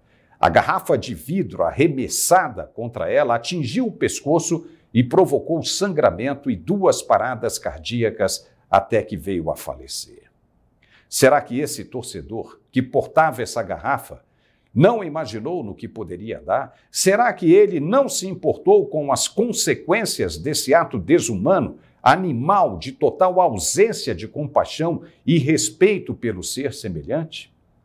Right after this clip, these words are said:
Em nota, o Palmeiras lamentou a morte da jovem, disse ser inaceitável que uma pessoa de vinte e três anos apenas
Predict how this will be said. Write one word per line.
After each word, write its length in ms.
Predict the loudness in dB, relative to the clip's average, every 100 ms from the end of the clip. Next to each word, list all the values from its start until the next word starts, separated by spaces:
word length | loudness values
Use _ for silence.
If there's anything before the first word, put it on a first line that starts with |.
| _ _ _ _ 2
Em 160 | 2
nota, 380 | 6 4 4 0
o 120 | -4
Palmeiras 600 | -4 -6 -4 -6 -6 -8 -4
lamentou 640 | -4 -4 -6 -4 -2 -2
a 60 |
morte 400 | -2 -4 -4 -6
da 160 | -10 -10
jovem, 420 | -2 0 0 -2 -16
disse 340 | -8 -8 -6
ser 280 | -6 -4 -2
inaceitável 1120 | -2 0 -2 2 0 0 2 2 2 -2 -10 -16 _ _ 0
que 100 | 2
uma 160 | 4
pessoa 540 | 2 -2 -2 0 0 0
de 240 | -4 -10
vinte 640 | -12 -10 -4 -4 -4 -6
e 80 | -6
três 520 | -2 0 0 -2 -4
anos 360 | -4 -4 -4 -2
apenas 600 | -2 -4 -8 -8 -14